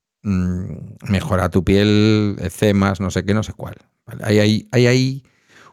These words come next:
un causa-efecto más o menos, bueno, pues como suele pasar a veces también con algunos medicamentos basados en hierbas,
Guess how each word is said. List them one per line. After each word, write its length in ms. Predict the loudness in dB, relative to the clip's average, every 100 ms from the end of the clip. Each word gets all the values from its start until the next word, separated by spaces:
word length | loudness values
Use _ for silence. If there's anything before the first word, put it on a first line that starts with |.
| _
un 260 | -4 0 2
causa-efecto 1000 | 2 0 2 2 2 0 0 2 2 0
más 420 | -6 -4 -2 0 0
o 80 |
menos, 600 | 2 4 2 0 -4 -12 _ _
bueno, 440 | -20 -14 -12 -12 -12
pues 400 | -14 -16 -20 _ _
como 240 | -8 -6 0
suele 220 | 2 4
pasar 240 | 2 0
a 40 | 0
veces 200 | 0 -2
también 240 | -2 -2
con 120 | -2 -2
algunos 320 | -4 -4 -4
medicamentos 640 | -4 -4 -4 -4 -2 -4 -8
basados 360 | -8 -8 -8
en 120 | -10 -2
hierbas, 520 | 0 0 -4 -10